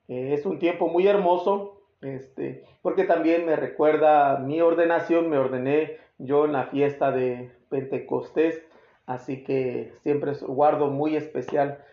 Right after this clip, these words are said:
esta presencia del Espíritu en mi vida.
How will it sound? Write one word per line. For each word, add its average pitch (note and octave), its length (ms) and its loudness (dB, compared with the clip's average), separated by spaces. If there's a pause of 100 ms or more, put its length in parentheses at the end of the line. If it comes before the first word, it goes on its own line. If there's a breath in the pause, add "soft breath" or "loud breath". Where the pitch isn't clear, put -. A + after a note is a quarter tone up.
(160 loud breath)
esta C#3 440 -4
presencia D#3 680 0
del B2 160 2
Espíritu D3 520 0
en B2 60 -4
mi A#2+ 120 -8
vida. A#2+ 340 -12